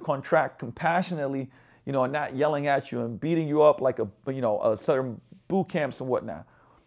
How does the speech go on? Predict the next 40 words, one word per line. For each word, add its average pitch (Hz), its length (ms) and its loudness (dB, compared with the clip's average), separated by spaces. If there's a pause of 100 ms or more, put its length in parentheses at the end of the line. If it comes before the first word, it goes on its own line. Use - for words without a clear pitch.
(140)
Again, 165 340 2 (100)
imagine, 196 460 0
so 151 340 2
you 165 160 -2
continue 240 560 -2
to 220 120 2
stack 185 480 0
everything 247 880 6
that 208 180 -2
they 190 160 0
get 170 420 4
in 180 180 -2
this 185 240 0
offer 165 480 0 (640)
and 175 160 0
you 180 80 0
make 185 260 -2
it 185 120 -4
risk-free. 185 600 0 (720)
Now, 165 120 4
you've 220 220 0
heard 240 180 6
a 220 40 6
lot 202 220 6
of 202 100 4
different 190 320 4
ones. 131 260 -6
There's, 156 340 2
you 156 80 -4
know, 139 100 2
people 160 320 -4
that 147 120 6
have 135 200 0
done 147 180 -2
six-week, 160 680 -6 (360)
uh, 113 220 6 (160)
challenges 139 640 2
or 117 80 2
programs, 113 680 0
or 127 360 2